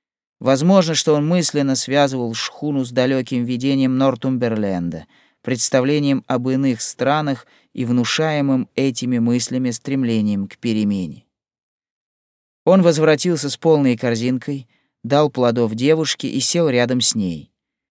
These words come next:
Кончив есть, она взяла прут, на котором он принёс корзину, и принялась сгибать его в форме лука, как вдруг тот выскользнул у неё из рук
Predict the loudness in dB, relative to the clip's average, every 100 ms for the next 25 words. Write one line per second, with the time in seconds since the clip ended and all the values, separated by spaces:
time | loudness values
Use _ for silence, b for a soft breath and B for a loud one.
0 | _ _ _ _ _ -2 0 2 0 -2
1 | -2 -2 -2 -4 -6 -4 2 2 2 0
2 | 0 0 0 -2 -2 -2 -2 -2 -2 0
3 | 2 2 0 0 -2 -2 -6 -6 -8 -10
4 | -12 -18 b b b b -4 0 0 2
5 | 2 2 0 0 2 2 2 0 -2 -4
6 | -2 0 0 0 -2 -2 -4 -6 -14 -18
7 | _ -6 -6 -6 -2 0 0 -4 -20 _
8 | _ _ _ 0 0 0 -2 0 0 0
9 | -2 -2 -2 -2 0 2 4 2 0 0
10 | 0 -2 -4